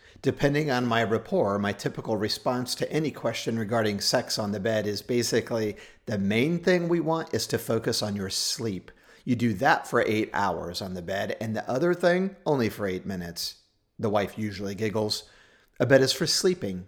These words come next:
You have couches, dinner tables, and public spaces for other activities." Sam Richardson says,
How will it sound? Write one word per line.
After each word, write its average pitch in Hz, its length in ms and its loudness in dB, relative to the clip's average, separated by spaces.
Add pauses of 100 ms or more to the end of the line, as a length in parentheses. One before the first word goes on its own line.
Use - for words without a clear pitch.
(300)
You 113 140 -2
have 107 120 0
couches, 139 540 0
dinner 135 240 0
tables, 120 440 2
and 147 340 -2
public 170 260 0
spaces 113 580 0
for - 220 -2
other 98 220 0
activities." 90 680 -6 (500)
Sam 165 300 2
Richardson 123 520 0
says, 98 440 -2